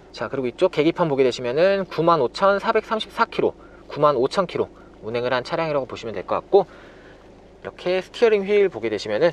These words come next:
전반적으로 사용감 없는 굉장히 말끔한 스티어링 휠 보실 수 있으십니다. 자, 그리고 핸들 오른쪽 보게 되시면은 크루즈 컨트롤 기능이 이렇게 들어가 있고요. 자, 그리고 이쪽 보게 되시면은 스티어링 휠 모드,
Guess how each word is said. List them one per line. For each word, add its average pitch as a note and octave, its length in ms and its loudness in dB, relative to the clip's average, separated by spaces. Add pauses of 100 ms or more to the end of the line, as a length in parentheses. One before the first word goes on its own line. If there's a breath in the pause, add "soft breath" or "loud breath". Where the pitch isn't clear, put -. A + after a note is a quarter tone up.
(140)
전반적으로 C3 720 2
사용감 F#3+ 420 2
없는 G2+ 400 2 (360 loud breath)
굉장히 G2 380 -4
말끔한 G#2 460 2 (360 loud breath)
스티어링 C3+ 440 -4
휠 F#3+ 180 4
보실 B2 260 -6
수 - 160 -8
있으십니다. G#2 540 -2 (540 loud breath)
자, C3 160 -2
그리고 C3 240 2
핸들 G3+ 340 4
오른쪽 D3+ 340 2
보게 A#2 200 -2
되시면은 A#2 400 0 (300 loud breath)
크루즈 B3+ 240 0
컨트롤 B2 360 0 (220)
기능이 A#2+ 200 -6
이렇게 A2 220 -4
들어가 - 240 0
있고요. E3+ 320 2 (300 loud breath)
자, F#2+ 240 -12
그리고 B2+ 180 -4
이쪽 B2 180 -2
보게 C3 140 2
되시면은 B2 460 2
스티어링 G#3+ 400 4
휠 G#3+ 160 4
모드, B2+ 340 4